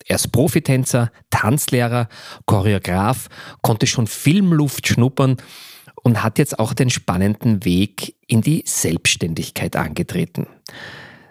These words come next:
Seine sympathische Art, sein ansteckendes Lächeln, seine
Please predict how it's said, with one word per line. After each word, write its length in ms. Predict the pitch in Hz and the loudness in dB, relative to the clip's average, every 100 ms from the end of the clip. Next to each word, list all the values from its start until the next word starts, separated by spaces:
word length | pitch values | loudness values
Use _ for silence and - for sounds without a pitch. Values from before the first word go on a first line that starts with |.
| _ | _
Seine 480 | - 113 110 107 104 | -2 2 2 2 -2
sympathische 880 | - 104 95 - 131 - 120 113 - | -4 -4 -2 -2 0 0 0 -2 -2
Art, 340 | 95 123 151 | -2 0 -2
sein 500 | - 113 95 92 87 - - | -2 0 2 2 0 -4 -2
ansteckendes 800 | 110 160 - 127 123 107 98 - | 0 0 -2 -2 0 0 -2 0
Lächeln, 340 | 101 127 135 | 0 0 -2
seine 300 | 117 113 101 | 0 2 2